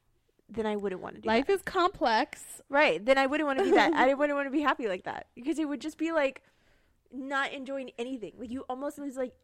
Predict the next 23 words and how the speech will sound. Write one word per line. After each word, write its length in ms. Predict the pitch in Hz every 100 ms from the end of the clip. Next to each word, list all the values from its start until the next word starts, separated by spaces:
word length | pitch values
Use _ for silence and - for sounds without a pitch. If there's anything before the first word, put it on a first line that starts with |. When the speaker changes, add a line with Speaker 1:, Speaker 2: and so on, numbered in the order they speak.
| 196
Speaker 1:
because 240 | 220 214
ignorance 440 | - 196 208 208
is 100 | 226
bliss. 420 | 214 277 196 - -
So 260 | 254 240 226
it's 100 | 226
Speaker 2:
Yeah. 120 | 214
Speaker 1:
like 160 | 240 226
you 180 | 262 254
just 180 | 262
literally 360 | 262 247 254 254
would 180 | 254 233
be 100 | 247
going 240 | 226 233
through 140 | 254 247
life 260 | 226 240
being, 160 | - 247
like, 180 | 233 170 - _ _ - - - - - - -
with, 200 | 240 -
like, 140 | 233
a 80 | 220
veil. 640 | 196 196 214 220 131 147 _ -
Like, 140 | 208